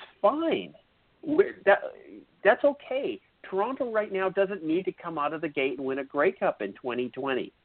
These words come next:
They need to come out and, and, and be a five hundred football team. If they, if they're a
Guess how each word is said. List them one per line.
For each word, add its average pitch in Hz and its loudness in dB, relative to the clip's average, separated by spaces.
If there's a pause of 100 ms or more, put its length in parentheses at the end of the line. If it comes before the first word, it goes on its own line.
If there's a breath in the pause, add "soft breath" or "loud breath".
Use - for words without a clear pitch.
(580 soft breath)
They 160 4
need 214 2
to 226 0
come 185 0
out 175 0
and, 139 -2
and, 143 0
and 139 -2 (300)
be 170 10
a 165 4
five 151 6
hundred 139 -4
football 131 0
team. 90 -8 (260 loud breath)
If 147 -2
they, 202 6 (100)
if 190 6
they're 220 6
a 294 2